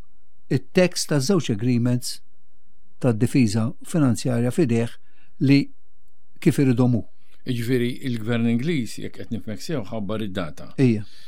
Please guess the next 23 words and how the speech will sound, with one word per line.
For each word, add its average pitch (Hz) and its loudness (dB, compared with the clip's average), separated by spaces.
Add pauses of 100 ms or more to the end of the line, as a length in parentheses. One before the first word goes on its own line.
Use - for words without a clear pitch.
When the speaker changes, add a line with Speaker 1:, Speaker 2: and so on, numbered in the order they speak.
(180)
Speaker 2:
Ma 120 4
barx 117 0
il-firma, 120 0
ma - -4
qalx 110 -2
dik 98 -2
id-data. 87 -4 (320)
Speaker 1:
Le, 180 8
b-, 127 0 (180)
baqa 160 4
jgħid 170 2
dik 160 -4
id-data 160 2
tal-indipendenza. 139 2
Speaker 2:
Ejwa, - -6
aha, 90 -4 (100)
mm. 104 -2
Speaker 1:
Eh, 120 2
pubblikament, 123 -2
imma 175 0
privatament 160 0
kien 147 0
determinat 143 0